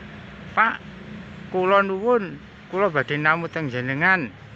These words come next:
Kata orang tua tadi, Loh, Pak, Pak M itu tadi yang punya rumah itu kaget. 'Loh, kok sudah tahu namanya?' Gitu. Nah, sudah demikian akhirnya ya tetap dibiarkan saja. Tidak, tidak dianggap lah, tidak dianggap. Nah.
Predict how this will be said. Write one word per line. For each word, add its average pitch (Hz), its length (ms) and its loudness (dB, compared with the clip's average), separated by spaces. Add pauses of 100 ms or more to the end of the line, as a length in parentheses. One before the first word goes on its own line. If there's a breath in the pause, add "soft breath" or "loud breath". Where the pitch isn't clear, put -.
(560)
Kata 113 240 0
orang 113 240 -2
tua 113 160 -4
tadi, 127 420 0
Loh, 104 220 -8
Pak, 123 240 2 (640)
Pak 156 300 4
M 165 240 0
itu 165 80 -6
tadi 170 400 -2
yang 139 480 0
punya 147 320 0
rumah 170 240 2
itu 139 160 -8
kaget. 185 400 0 (480)
'Loh, 113 80 -4 (400)
kok 160 80 -2
sudah 170 240 0
tahu 185 160 2
namanya?' 202 480 2 (320)
Gitu. 104 240 -12 (480)
Nah, 117 160 2
sudah 117 400 -2
demikian 123 320 -2
akhirnya 165 320 0
ya 135 160 4
tetap 185 320 0
dibiarkan 139 400 2
saja. 143 400 2 (640)
Tidak, 120 160 -2
tidak 123 240 0
dianggap 143 320 0
lah, 139 180 -2
tidak 113 220 -6
dianggap. 117 400 0 (640)
Nah. 101 220 -12